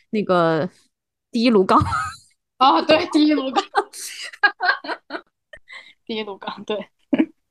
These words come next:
Speaker 1: 对，第一炉钢上的时候呢，然后我就发现了一个，呃，我，我之前没有想，太想过的，就是去，呃，就我在看的时候，我突然发现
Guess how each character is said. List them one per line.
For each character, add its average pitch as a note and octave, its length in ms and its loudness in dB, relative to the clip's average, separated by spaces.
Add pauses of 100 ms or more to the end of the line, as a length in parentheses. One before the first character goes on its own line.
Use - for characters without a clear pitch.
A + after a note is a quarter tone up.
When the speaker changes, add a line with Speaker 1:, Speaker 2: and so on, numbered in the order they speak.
(440)
Speaker 1:
对， A#3+ 220 -4
第 F4+ 220 -2
一 F#4 60 0
炉 D#4 200 0
钢 E4+ 220 2
上 G#4+ 260 -6
的 B3+ 100 0
时 A#3 140 -10
候 C4 160 -2
呢， G#3+ 240 -2 (640)
然 G#3+ 160 -6
后 C#4 140 2
我 G#3 100 4
就 F3 140 -4
发 B3+ 180 -6
现 C4 160 -6
了 G3+ 100 -8
一 F3+ 120 -16
个， G3 260 -8 (300)
呃， F3+ 220 -6
我， F3 280 -2
我 F#3 80 2
之 G#3 120 0
前 G#3+ 140 0
没 F3+ 120 -2
有 G3+ 80 0
想， - 180 -10 (100)
太 G3+ 300 -2
想 - 580 -6
过 F#3 220 2
的， E3 100 -4
就 F3+ 160 -6
是 F#3 140 -6
去， D#3+ 340 -8 (540)
呃， - 320 -2 (1600)
就 A#4 160 6
我 A3 80 4
在 E4+ 120 4
看 G4 200 -4
的 B3 100 2
时 E3+ 140 -6
候， F#3+ 100 -2
我 G#3+ 140 -2
突 - 140 -6
然 B3+ 140 2
发 C#4+ 160 0
现 C#4+ 260 -4